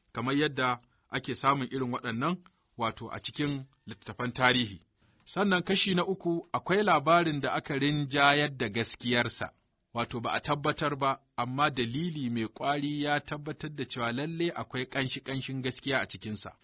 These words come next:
saboda wasu da suka sa, wasu dalilai da suka sa ana jin dai kamar gaskiya ne, to amma ba a tabbatar da an yanke cewa gaskiya ba ne. Irin labaran da suke zuwa marasa isnadi da tushe,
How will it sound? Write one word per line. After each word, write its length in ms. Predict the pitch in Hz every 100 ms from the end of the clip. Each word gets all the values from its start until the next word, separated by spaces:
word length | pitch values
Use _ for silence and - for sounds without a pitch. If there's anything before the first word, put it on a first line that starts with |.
| _
saboda 400 | - 147 147 123
wasu 480 | 120 156 - 185 180 _ _ _ -
da 100 | 117
suka 260 | - - 131
sa, 320 | 151 139 131
wasu 220 | 131 139
dalilai 400 | 151 139 127 139
da 80 | 139
suka 240 | - 131 123
sa 160 | 139 -
ana 240 | 135 127
jin 220 | 117 135
dai 140 | 123 127
kamar 360 | 120 120 165 - _ _ _
gaskiya 540 | - 127 - 139 135 135
ne, 180 | 95 - _ _ _
to 80 | -
amma 280 | 107 117 131
ba 80 | -
a 60 |
tabbatar 640 | 117 139 131 135 - 147 135
da 240 | 127 117 _ -
an 220 | 131 139
yanke 320 | 143 135 113
cewa 280 | - 107 104
gaskiya 380 | 107 - 117 113
ba 120 | 113
ne. 140 | 107 - _ _ -
Irin 180 | 165 151
labaran 440 | 123 117 131 175
da 60 | 170
suke 260 | - 147
zuwa 200 | 139 147
marasa 400 | 143 151 - 170
isnadi 500 | 117 - 123 180 156 123
da 80 |
tushe, 400 | - 127 120 98